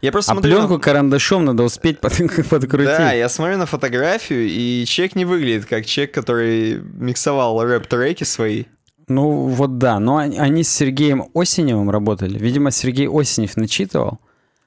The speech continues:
Speaker 2: а это был
Speaker 1: Был,
Speaker 2: именно нерд.
Speaker 1: был М С, а это был диджей. Окей,
Speaker 2: Да,
Speaker 1: ладно.
Speaker 2: да. Ну, короче говоря, они, они нормально. По, по тысяче рублей в месяц в среднем получали за тиражи.
Speaker 1: Это
Speaker 2: Сейчас-то примерно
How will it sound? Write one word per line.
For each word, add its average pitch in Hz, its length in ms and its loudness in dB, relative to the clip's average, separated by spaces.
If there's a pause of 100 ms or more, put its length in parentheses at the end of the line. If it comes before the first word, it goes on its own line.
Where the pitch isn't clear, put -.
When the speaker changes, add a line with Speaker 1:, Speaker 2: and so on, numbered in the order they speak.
(160)
Speaker 2:
а 113 160 2
это 170 220 2
был 156 200 4
Speaker 1:
Был, 165 100 4
Speaker 2:
именно 143 160 4
нерд. 143 260 4
Speaker 1:
был 185 80 2
М 151 140 0
С, - 200 -2
а 202 300 -2
это 143 300 -2
был 143 160 -4
диджей. 131 400 -4
Окей, 120 100 -2
Speaker 2:
Да, 117 320 4
Speaker 1:
ладно. 123 100 2
Speaker 2:
да. 104 280 0 (460)
Ну, 143 100 0
короче 202 400 2
говоря, 165 400 2
они, 143 180 0
они 156 320 2
нормально. 180 600 0
По, - 200 -2
по 147 160 0
тысяче 220 460 0
рублей 151 320 0
в 113 100 -6
месяц 135 460 -2
в - 40 -8
среднем 123 460 0
получали 113 460 0
за 107 160 0
тиражи. 104 460 -2
Speaker 1:
Это - 180 -6
Speaker 2:
Сейчас-то 151 400 -2
примерно 143 220 2